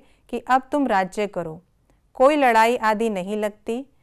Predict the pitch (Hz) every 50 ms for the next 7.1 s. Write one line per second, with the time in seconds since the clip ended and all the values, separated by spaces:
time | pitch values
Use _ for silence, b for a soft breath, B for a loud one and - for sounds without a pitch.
0 | _ _ _ _ _ - 214 240 233 240 233 - 311 294 - 285 262 - - 285
1 | 285 247 226 214 202 196 214 214 233 254 226 208 220 220 196 202 190 185 185 -
2 | 202 208 214 269 277 233 196 190 - - 277 277 233 269 277 269 - 202 185 180
3 | 175 170 160 175 _ _ _ _ _ _ _ _ _ _ _ _ - - 247 254
4 | 262 302 311 311 - 285 277 269 - 226 220 233 247 240 220 214 208 202 226 233
5 | 214 202 190 196 180 - 226 233 226 208 202 190 196 226 233 202 190 180 185 175
6 | - 226 226 214 208 190 196 214 214 196 180 185 180 180 - 170 160 165 170 160
7 | -